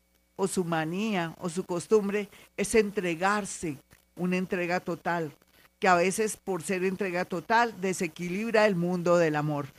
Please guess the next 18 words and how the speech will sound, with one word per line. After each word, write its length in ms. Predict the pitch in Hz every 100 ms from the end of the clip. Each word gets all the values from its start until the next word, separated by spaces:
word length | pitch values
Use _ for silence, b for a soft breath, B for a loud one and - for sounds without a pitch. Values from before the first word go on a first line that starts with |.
| B B
Vamos 320 | - 220 262
con 160 | 262 262
los 100 | 254
nativos 460 | 247 233 208 233 240
de 140 | 233
Géminis. 540 | - 190 185 196 180
Los 120 | 175 170
nativos 420 | 170 185 180 185
de 140 | 214
Géminis 560 | 208 196 202 226 226 - b b _
en 200 | 190 190
este 380 | 233 277 269 226
horóscopo 680 | 185 180 190 - 185 175 170
tan 260 | 170 233
hermoso 640 | 247 220 180 175 175 208 - b b b _
se 260 | - - 226
le 440 | 196 190 180 170 160
advierte 800 | - 190 165 196 254 233 - 175